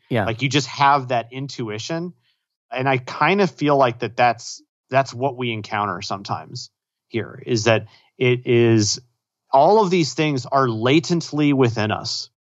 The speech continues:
Speaker 2: All of us have that, uh, innate drive to, to liberty.
Speaker 1: Right.
Speaker 2: And that's built into us. It's part of our, you know, theological D N A
Speaker 1: Mm-hmm.
Speaker 2: as Christians. I mean, even beyond the fact that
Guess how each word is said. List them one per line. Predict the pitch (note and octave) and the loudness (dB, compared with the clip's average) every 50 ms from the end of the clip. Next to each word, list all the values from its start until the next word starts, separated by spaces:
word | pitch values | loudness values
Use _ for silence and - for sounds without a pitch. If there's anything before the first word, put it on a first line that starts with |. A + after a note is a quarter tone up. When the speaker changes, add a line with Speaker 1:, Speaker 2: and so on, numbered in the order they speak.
| _ _ _ _ _ - - | _ _ _ _ _ 0 4
Speaker 2:
All | B2+ C#3 E3 E3+ F#3+ F#3 | 4 6 6 6 6 4
of | E3 C3 B2+ | 4 4 2
us | A#2 G#2+ G#2+ - | 0 0 0 -4
have | - A#2+ A#2 A#2 A2+ G#2+ | -2 2 2 2 2 2
that, | A#2+ A2 G#2 G2+ _ _ _ - | -2 -2 -2 -2 _ _ _ -10
uh, | - B2+ A#2 A2 G2+ F#2+ - - _ _ _ _ _ - | -6 -4 -2 -2 -4 -6 -12 -18 _ _ _ _ _ -8
innate | C#3+ C3+ C3 B2+ C3 C#3+ D3+ D#3+ - - - | -4 -2 0 2 4 4 4 2 -2 -6 -14
drive | C3 A2+ A2+ A2+ A#2+ A#2 A#2+ A#2+ A#2+ A#2+ A2 G#2+ G#2 F#2+ F#2+ _ _ _ _ _ - | -12 -8 -2 2 4 4 4 4 4 2 2 0 -4 -8 -10 _ _ _ _ _ -16
to, | - - C3 A#2+ A#2 A#2 A2+ A2+ A2+ | -10 -6 -4 -2 -2 -2 -2 -4 -6
to | A#2 - - B2 A2+ | -8 -6 -4 -2 -2
liberty. | A2 A2+ B2 A2+ A2 G2 F2+ - - C3+ C3 - - | 2 2 2 2 2 -2 -2 -6 -14 -18 -18 -12 -4
Speaker 1:
Right. | - C3+ C3 A2 G#2 - _ _ _ _ _ - | 0 0 0 0 -2 -8 _ _ _ _ _ -2
Speaker 2:
And | C3+ B2+ B2 | 0 2 4
that's | C3+ C#3+ D3 - - | 4 4 2 0 -6
built | _ - D#3 D#3+ F#3+ - | _ -2 0 0 0 0
into | E3 F3 G#3+ G3 - - A2+ F#2 | -2 -4 -4 -4 -6 -6 -8 -8
us. | - - - - - - - | -8 -12 -16 -18 -20 -14 -10
It's | B2+ B2+ B2+ - | -10 -10 -10 -10
part | - - - - C#3+ D#3+ F3+ F3+ | -14 -8 -2 2 4 4 4 4
of | E3+ C3+ | 4 4
our, | C#3+ C3 B2+ A#2+ G#2 - _ - | 4 2 2 2 -2 -8 _ -14
you | A#2+ A#2 | -12 -10
know, | A2+ G#2 F2 - _ _ _ _ _ _ _ _ _ _ _ - | -10 -10 -12 -16 _ _ _ _ _ _ _ _ _ _ _ -4
theological | - D#3+ E3+ D3+ C3+ B2+ C#3 D#3 C#3 D#3 - C3+ B2+ | 0 2 4 4 6 6 4 4 2 0 -6 -6 -6
D | B2 A#2 A#2+ B2+ C#3+ C#3 | -6 -6 -6 -6 -4 -4
N | A#2 A#2 | -2 0
A | C#3 D3 - - - - | 0 0 0 -2 -4 -6
Speaker 1:
Mm-hmm. | B2+ A2+ A2 A#2+ A#2 - | -4 -4 -4 -4 -2 0
Speaker 2:
as | C#3+ D3+ B2+ - | 2 2 0 0
Christians. | - - E3 F3 - - - - _ - - - _ _ _ _ _ _ _ _ _ _ _ - | -4 -2 -2 -2 -2 -4 -12 -16 _ -20 -20 -20 _ _ _ _ _ _ _ _ _ _ _ -2
I | C3 | 2
mean, | C#3 C#3+ D3 | 4 6 6
even | D#3+ F#3+ G#3+ G3 E3 | 6 6 6 4 4
beyond | C#3 D3 D3 D#3+ G#3 C#4 B3 C#3+ F#2+ E2+ E2+ F#2+ G#2 - _ _ _ _ _ _ - | 4 4 4 6 6 6 6 4 2 -2 -6 -14 -20 -20 _ _ _ _ _ _ -8
the | C3+ B2+ | -6 -2
fact | - D3+ C#3+ C#3 C3 - | 0 2 0 0 0 -2
that | C#3 B2 A#2+ | -8 -8 -8